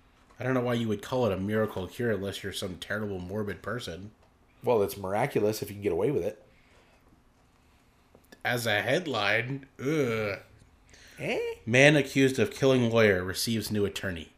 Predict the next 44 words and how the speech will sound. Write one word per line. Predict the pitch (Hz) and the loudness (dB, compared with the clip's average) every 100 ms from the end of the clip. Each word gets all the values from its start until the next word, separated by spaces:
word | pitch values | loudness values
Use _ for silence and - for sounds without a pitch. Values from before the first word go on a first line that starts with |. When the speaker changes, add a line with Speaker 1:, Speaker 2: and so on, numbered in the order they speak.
| _ _ _ _ _ _ - | _ _ _ _ _ _ -2
Speaker 1:
<laughs> | 254 - - - - - - _ _ - - - | -2 -2 -10 -20 -20 -20 -20 _ _ -12 0 4
Speaker 2:
Okay, | 147 107 | 6 4
so, | - 151 147 - - - - | 6 8 8 6 -6 -16 -2
um, | 139 135 139 131 415 | 6 8 8 8 6
Speaker 1:
<laughs> | 392 - | 4 2
You | |
Speaker 2:
so | 117 139 135 | 4 10 10
Speaker 1:
don't | 139 | 10
even | 127 | 8
Speaker 2:
there | 143 139 | 6 8
Speaker 1:
need | 139 | 6
Speaker 2:
was | - | 6
Speaker 1:
to | 233 | 0
explain | 220 226 226 233 220 | 0 0 6 6 8
this | 202 - - | 4 4 -2
one. | 170 151 | -4 -4
It's | 175 165 208 | -4 -6 -4
just | 202 - | -4 -4
funny. | - 196 208 139 95 - - - - - | -6 -2 2 0 -2 -10 -14 -16 -14 0
Speaker 2:
Uh, | 107 110 104 95 92 87 85 80 76 - - _ | 4 6 6 6 4 2 0 -4 -8 -16 -20 _
death | 110 - | 0 0
of | 95 | -2
a | |
lawyer. | 90 87 82 78 - - - - - - - - | 0 0 0 -6 -12 -20 -20 -20 -20 -20 -8 2
Oh, | 135 | 4
no, | 131 | 4
that's | 107 - | 4 4
death | 135 - | 2 2
of | 110 | -2
a | |
salesman. | - 117 98 73 - - - - - - | 2 2 2 -6 -10 -12 -14 -16 -20 -4
Sorry, | - 95 80 | 2 2 2
wrong, | 101 107 | 0 -2
wrong | |
Speaker 1:
So, | 101 117 113 113 113 | -2 2 6 6 6
Speaker 2:
movie. | 117 | 6
Speaker 1:
um, | 110 104 98 90 - _ _ | 6 4 2 -4 -10 _ _
state | - - 135 135 | -8 2 2 4
population | 123 117 117 113 104 92 | 4 4 2 2 0 -6
to | |
double | 87 113 104 98 | 2 2 4 2
by | 95 | -2
twenty | 90 107 101 | -4 -2 -2
forty. | 90 98 87 78 | -2 -4 -6 -10